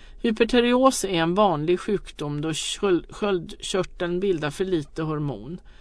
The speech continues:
Ämnesomsättningen går ner, vilket kan ge symptom som trötthet och att du känner dig nedstämd och frusen. Hypertyreos behandlas med läkemedel som ersätter den minskande hormonproduktionen.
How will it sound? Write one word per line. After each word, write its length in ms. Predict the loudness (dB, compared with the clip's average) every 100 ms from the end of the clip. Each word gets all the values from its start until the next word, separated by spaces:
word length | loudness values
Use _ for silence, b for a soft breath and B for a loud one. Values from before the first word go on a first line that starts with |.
| b b b
Ämnesomsättningen 1080 | 2 2 2 -2 -2 -4 -4 -4 -4 -4 -2
går 120 | 0
ner, 440 | 0 -2 -2 -4 -6 -8
vilket 280 | -8 -8
kan 200 | -4 -2
ge 140 | -2 -2
symptom 560 | -2 -4 -4 -6 -6
som 200 | -6 -6
trötthet 920 | -8 -4 -6 -6 -10 -6 -6 -6 -12 -18 b b b -6
och 80 | -6
att 100 | -4
du 80 |
känner 300 | -6 -4 -2
dig 200 | -2 -2
nedstämd 920 | 0 0 0 -2 -6 -2 0 0 0 -2
och 120 | -4
frusen. 760 | 2 4 4 2 -6 -6 -8 -16 -18 -20 -20 -20 -20 -20 -20 -18 -18 b b b 0
Hypertyreos 880 | 2 4 4 4 4 4 4 2 2
behandlas 520 | 2 2 0 -2 -2
med 120 | 0
läkemedel 800 | 2 2 -2 -2 -2 -2 -2 -2
som 180 | -2 -4
ersätter 680 | 0 0 0 0 -2 0 -2
den 240 | 0 0
minskande 800 | 0 -2 -4 -4 -2 0 2 0
hormonproduktionen. 1400 | 0 0 0 0 -4 -4 -6 -6 -4 -2 -2 -4 -10 -16